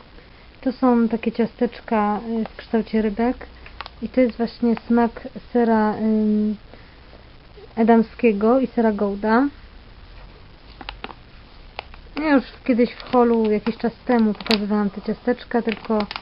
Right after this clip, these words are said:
ich przez dłuższy czas nie otwierałam. Otworzyłam je dopiero dzisiaj. I o, tutaj właśnie jest przymiesonia. Zaraz Sonia będzie testować te ciasteczka. Zaraz wam pokażę właśnie,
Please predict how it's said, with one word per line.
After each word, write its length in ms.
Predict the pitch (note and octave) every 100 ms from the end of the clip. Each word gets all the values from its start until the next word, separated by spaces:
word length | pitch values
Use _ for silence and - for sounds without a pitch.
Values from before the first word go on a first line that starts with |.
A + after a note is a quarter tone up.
| - - -
ich 220 | A3 G3+ -
przez 220 | A#3 G#3
dłuższy 340 | A#3 - G#3+
czas 260 | - A3 A#3
nie 120 | G#3
otwierałam. 600 | G#3 - G#3+ G#3+ A#3+ C4+ -
Otworzyłam 400 | G#3 - G#3+ A3+
je 60 | G#3
dopiero 320 | G3 A3 A3
dzisiaj. 420 | G3+ - C4+ C4 B3+ - - - - - - - -
I 120 | A3+ A3
o, 120 | G#3 G3+
tutaj 220 | - A#3+
właśnie 280 | G#3 - G#3+
jest 100 | -
przymiesonia. 680 | A#3 A3 G3+ B3 A#3+ A#3+ A#3+ - - - - -
Zaraz 180 | A#3+ A3 -
Sonia 160 | A#3 G#3+
będzie 220 | G#3 - -
testować 380 | - A#3 G#3
te 220 | - - G#3+
ciasteczka. 540 | - G#3 - B3+ C#4+ D4+ - - - - - - - - - C#2 - - - - - - - - - - - - - - - - - - - - - - - - - - - - - - - - - A3+
Zaraz 220 | A3+ F#3+
wam 140 | G#3+
pokażę 360 | G3+ G#3 A3 G#3
właśnie, 380 | G#3 G3 G#3+